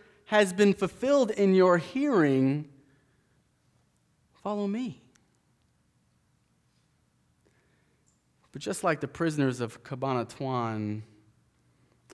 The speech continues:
they had this prisoner camp mindset. I mean, it's been seven hundred years since Isaiah was written,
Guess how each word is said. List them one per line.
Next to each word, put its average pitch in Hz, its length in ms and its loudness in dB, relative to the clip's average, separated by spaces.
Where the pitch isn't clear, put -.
they 139 140 -6
had 139 180 -6
this 117 160 -10
prisoner 127 600 -4
camp 113 540 -10
mindset. 110 640 -6
I 117 60 -10
mean, 117 160 -6
it's 127 120 -10
been 104 160 -8
seven 113 340 -8
hundred 104 340 -10
years 113 520 -2
since - 360 -12
Isaiah 117 460 -4
was 104 280 -12
written, 107 500 -6